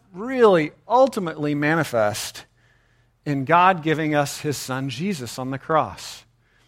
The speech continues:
That's the, that's the good news. That's the end of the story, right? The story is that we were rebels, but God loved us so much, he came after us in Christ. He laid our sins on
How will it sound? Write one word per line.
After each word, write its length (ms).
That's 260
the, 300
that's 300
the 100
good 240
news. 480
That's 300
the 220
end 600
of 280
the 80
story, 580
right? 340
The 80
story 440
is 220
that 140
we 140
were 180
rebels, 460
but 120
God 220
loved 320
us 80
so 160
much, 240
he 120
came 320
after 360
us 180
in 100
Christ. 560
He 160
laid 280
our 120
sins 520
on 280